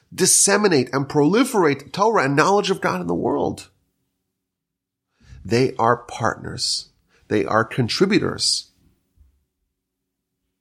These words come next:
with Messiah. Messiah is imminent,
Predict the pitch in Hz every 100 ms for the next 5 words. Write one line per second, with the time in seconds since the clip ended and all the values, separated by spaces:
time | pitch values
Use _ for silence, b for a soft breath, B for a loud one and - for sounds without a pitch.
0 | _ _ _ _ _ _ _ _ _ _
1 | _ _ _ - - 98 - 107 - -
2 | - - _ _ _ _ _ _ _ _
3 | _ _ _ _ _ _ _ _ _ _
4 | _ _ _ _ _ _ _ B B B
5 | B B 98 - - 185 107 - 151 101
6 | 98 -